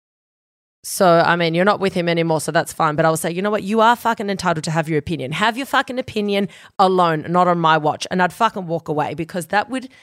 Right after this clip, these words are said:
absolutely drive me insane, having to deal with somebody like that who's projecting what they think is an emotion and then saying that you're the one who's feeling it, okay? If you are in that situation again where someone is accusing you of feeling a certain way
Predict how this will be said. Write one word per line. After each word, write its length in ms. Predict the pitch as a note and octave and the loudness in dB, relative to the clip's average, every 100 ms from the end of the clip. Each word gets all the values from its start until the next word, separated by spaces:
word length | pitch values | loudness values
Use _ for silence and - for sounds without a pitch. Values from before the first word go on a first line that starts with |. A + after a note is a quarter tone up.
| _ _ - | _ _ 0
absolutely 540 | G3 E3 F#3+ F3 E3+ | 0 0 -2 -2 -2
drive 220 | E3 E3 | 0 -2
me 120 | D#3+ D#3 | -2 -4
insane, 720 | D#3 - - G#3+ G3+ F#3+ E3 | -4 -6 -4 0 0 0 -2
having 280 | E3 E3 | -4 -4
to 100 | D#3 | -8
deal 200 | D#3+ D#3+ | -6 -6
with 140 | D3 D3+ | -6 -8
somebody 340 | D3+ D3+ D#3 | -10 -10 -10
like 180 | D#3 D#3 | -10 -6
that 200 | D#3+ D3 | -6 -6
who's 160 | D#3 - | -8 -10
projecting 760 | - D3+ D#3+ D#3 D#3+ C#3+ C#3+ | -10 -6 -6 -6 -10 -10 -6
what 240 | D3+ G#3 F3+ | -2 -2 0
they 160 | F#3+ | -2
think 400 | F#3+ G3+ E3+ E3 - - - _ | -2 -4 -4 -6 -18 -20 -20 _
is 220 | G#3+ F3+ D#3+ | -6 -4 -4
an 140 | F3 | -2
emotion 580 | E3+ E3+ E3+ D#3+ E3 C#4+ _ _ _ _ _ - | 0 0 -2 -4 -6 -10 _ _ _ _ _ -4
and 200 | F3+ E3 | -2 -2
then 80 | |
saying 260 | E3 E3+ E3 | -4 -6 -6
that 120 | D3+ | -8
you're 220 | D3+ D#3+ D#3 | -6 -6 -4
the 100 | D3+ | -4
one 200 | D3+ B2+ | -6 -6
who's 200 | C#3+ - | -10 -10
feeling 360 | D#3 G#2+ F#2+ | -12 -12 -14
it, 100 | D#2 - | -16 -14
okay? 360 | D#3 G#3 B3 - - _ - | -6 -4 -4 -8 -20 _ -4
If 300 | E4 G4+ - | -2 -2 -6
you 420 | A#3 C#4+ D4+ D4+ - _ _ _ _ _ _ - | -6 -4 -2 -4 -8 _ _ _ _ _ _ 0
are 120 | A3 | 0
in 140 | B3+ B3+ | 0 -6
that 160 | B3 | -6
situation 520 | - F#3 G3 F#3 F3+ F3 | -8 -10 -6 -4 -4 -6
again 240 | E3 D3+ | -6 -4
where 80 | E3 | -4
someone 300 | F#3+ F#3 F#3 | -4 -4 -4
is 120 | E3+ | -6
accusing 520 | E3+ - G3+ F#3 F#3+ | -8 -8 -8 -6 -4
you 100 | E3+ | -4
of 120 | - E3 | -4 -8
feeling 640 | - G3+ G3 G3 F#3 E3 | -8 -4 -2 0 -2 -4
a 60 | |
certain 420 | E3 - E3+ E3+ D#3+ | -6 -4 -4 -4 -4
way 320 | D3 E3+ | -4 -4